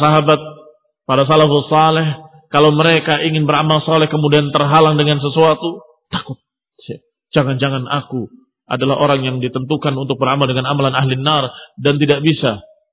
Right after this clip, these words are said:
untuk beramal dengan amalan ahli surga." Tambah semangatlah beramal. Ingin mengerjakan, harus amalan ahli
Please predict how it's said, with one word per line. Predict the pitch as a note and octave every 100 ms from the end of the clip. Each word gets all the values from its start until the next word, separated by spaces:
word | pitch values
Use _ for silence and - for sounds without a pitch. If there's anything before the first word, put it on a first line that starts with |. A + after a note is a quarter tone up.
| _ _ _ _ _
untuk | C#3 C#3+
beramal | C#3+ D3
dengan | C#3+ C3+ C3+
amalan | D3 C#3
ahli | B2+ B2+
surga." | - G#2 - - _ - - _ _ _ _ - - - -
Tambah | F3 E3
semangatlah | G#3+ F#3 D3 A#2 F#2 - - - -
beramal. | C3 A#2+ G2+ E2+ - _
Ingin | A#3 G3+ D#3+
mengerjakan, | D#3+ D3 D3 B2+ A#2 -
harus | C3+ G3 F3+ - - - - - - - _ _ _ -
amalan | C3 C#3
ahli | B2+ B2